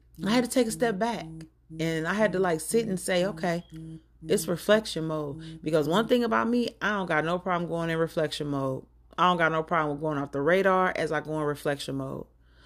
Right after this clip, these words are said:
A lot of y'all will still be on social media when you are frustrated, when you know you need to log out.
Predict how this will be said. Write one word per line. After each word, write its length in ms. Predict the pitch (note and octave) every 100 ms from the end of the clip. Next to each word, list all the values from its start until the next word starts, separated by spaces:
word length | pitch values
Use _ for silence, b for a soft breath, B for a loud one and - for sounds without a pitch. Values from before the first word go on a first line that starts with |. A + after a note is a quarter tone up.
| b b
A 80 | E3+
lot 220 | E3 E3+
of 60 | G3+
y'all 480 | G3+ G3 F#3+ F#3 D3+
will 160 | E3
still 560 | D#3 - F#3 F#3 G3 G3
be 180 | F3 F#3
on 140 | F3+
social 360 | F3 F3+ F3 F#3
media 320 | F#3+ F#3 F3
when 180 | E3 D3+
you 200 | F#3 F#3
are 160 | D#3
frustrated, 680 | C#3+ - G3 - F#3 E3 D3
when 180 | C#3+ D3
you 120 | F3+
know 280 | G3 G3 A3+
you 200 | F#3+ A3
need 200 | G#3+ G#3+
to 60 | G#3
log 300 | G#3 A3 G#3+
out. 260 | A3+ F#3